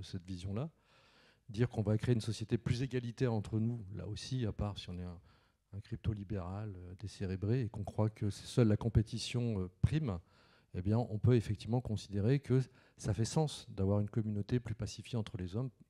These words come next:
avec une meilleure répartition. Et ça, c'est l'objectif de la sobriété dans une intention, un projet. Ce qui est intéressant d'un point de vue de politiste, c'est, c'est, c'est, c'est mon boulot, c'est d-,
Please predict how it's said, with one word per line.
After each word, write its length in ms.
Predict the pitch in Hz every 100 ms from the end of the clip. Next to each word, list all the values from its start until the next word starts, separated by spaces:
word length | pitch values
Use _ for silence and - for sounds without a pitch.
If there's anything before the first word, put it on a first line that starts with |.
| -
avec 220 | 98 101
une 80 | 98
meilleure 200 | 101 104
répartition. 580 | 101 95 - 101 - 98 - - - _ _
Et 60 | 117
ça, 140 | 139
c'est 120 | 131
l'objectif 380 | 117 107 107 135
de 80 | 113
la 60 | 104
sobriété 480 | 117 104 104 139
dans 100 | 127
une 180 | 98 107
intention, 460 | 120 123 110 - 101 -
un 100 | 98
projet. 360 | 107 98 95 - _ _ _ - - - - _ _
Ce 100 | -
qui 80 | -
est 40 | 120
intéressant 540 | 117 117 113 156 165
d'un 180 | 113 117
point 140 | 120
de 60 | 113
vue 60 |
de 40 | 120
politiste, 600 | 123 110 123 165 - - - - - - 98
c'est, 260 | - 107 98
c'est, 240 | - 101
c'est, 240 | - 95
c'est 220 | 90 - 92
mon 140 | 90
boulot, 340 | 95 101 143 - - - - -
c'est 240 | - 110
d-, 100 | 101